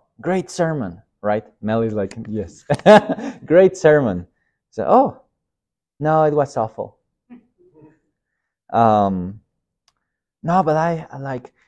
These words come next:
I've been blessed by it." "Oh, good, 'cause I, I have not."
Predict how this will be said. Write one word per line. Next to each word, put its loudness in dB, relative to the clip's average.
I've 2
been -2
blessed 2
by -2
it." -6
"Oh, 4
good, 0
'cause -12
I, -2
I -6
have -10
not." -10